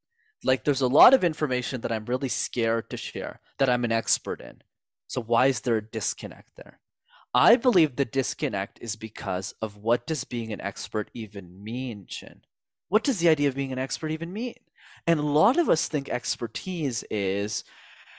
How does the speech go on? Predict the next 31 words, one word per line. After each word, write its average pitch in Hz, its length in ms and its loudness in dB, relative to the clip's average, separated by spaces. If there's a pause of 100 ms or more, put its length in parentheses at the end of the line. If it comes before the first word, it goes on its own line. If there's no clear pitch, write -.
(400)
"Hey, 247 200 10
you 196 200 4
know, 226 280 6
have 233 180 6
a 233 60 4
P 240 140 0
H - 200 -2
D 247 140 0
in 247 100 0
this 208 340 4
or 175 80 4
a 175 40 2
master's 196 420 -2
degree 190 320 -4
in 185 140 -4
that," 185 200 2
and 135 120 -2
that's 180 160 -2
all 151 100 2
great. 131 480 -4
But - 140 -4
for 147 160 -8
me, 190 340 0
expertise - 560 -2
has 123 160 -6
always 107 300 0
been 92 340 -4 (240)
you're 123 260 -2
one 127 500 2
chapter 127 560 -2
ahead 113 500 0